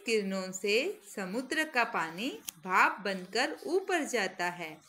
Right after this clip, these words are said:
और बादल बनकर बरसता है। वर्षा के माध्यम से मैं नीचे आता हूँ। बच्चों, अगर साफ पानी पियोगे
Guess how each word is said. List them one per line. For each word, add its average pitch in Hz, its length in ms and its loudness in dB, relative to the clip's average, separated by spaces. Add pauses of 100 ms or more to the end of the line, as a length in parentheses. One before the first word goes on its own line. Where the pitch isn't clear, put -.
(260)
और 170 420 0 (320)
बादल 175 540 2
बनकर 233 480 -4
बरसता 359 540 2
है। 330 260 2 (600)
वर्षा 185 460 0
के 294 200 0
माध्यम 180 540 0
से 233 240 4 (400)
मैं 320 160 0
नीचे 370 400 0
आता 214 380 4
हूँ। 170 220 -4 (1500)
बच्चों, 180 440 -4 (540)
अगर 185 460 -2 (200)
साफ 277 540 6
पानी 302 360 6
पियोगे 190 600 -2